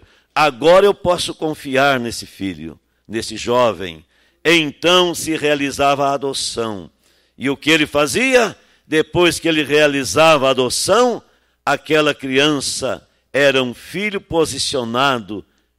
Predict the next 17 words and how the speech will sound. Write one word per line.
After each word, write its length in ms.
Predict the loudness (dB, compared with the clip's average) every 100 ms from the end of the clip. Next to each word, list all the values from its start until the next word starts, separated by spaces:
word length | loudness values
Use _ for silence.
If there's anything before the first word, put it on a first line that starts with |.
| _
no 240 | -8 -6
reino 480 | -6 -6 -4 -4 -6
do 100 | -12
Pai, 480 | -14 -6 -2 -2 -2
agora 540 | -6 -2 -2 -2 -6 _ _ _
tinha 320 | -16 -10 -8
direitos 760 | -8 -6 -2 0 0 -4 -12 -12
igual 400 | -12 -8 -6 -6
ao 100 | -10
Pai. 460 | _ -20 -20 _ _ _ _ _ _ _ _ _ _ _ _ _ -14
Exatamente 1200 | -12 -8 -4 -4 -6 -8 -6 -4 -4 -4 -6 -8
isto 580 | -6 -6 -8 -16 -18 -20 _ _ -2
ele 240 | 0 0
fez 380 | -4 -2 -2 -2
com 160 | -10
Jesus 380 | -10 -10 -12 -18
Cristo. 520 | -18 -20 -20 -20 -20